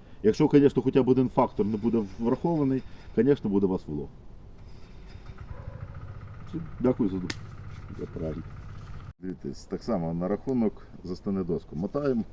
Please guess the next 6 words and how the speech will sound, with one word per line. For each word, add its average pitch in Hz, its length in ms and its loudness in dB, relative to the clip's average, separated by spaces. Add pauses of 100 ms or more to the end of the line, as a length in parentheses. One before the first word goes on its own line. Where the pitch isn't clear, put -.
(340)
скотч - 320 -4
спочатку 98 540 -2
по 113 160 0
горизонталі. 98 760 0 (2000)
Саме 123 300 0
головне, 113 320 0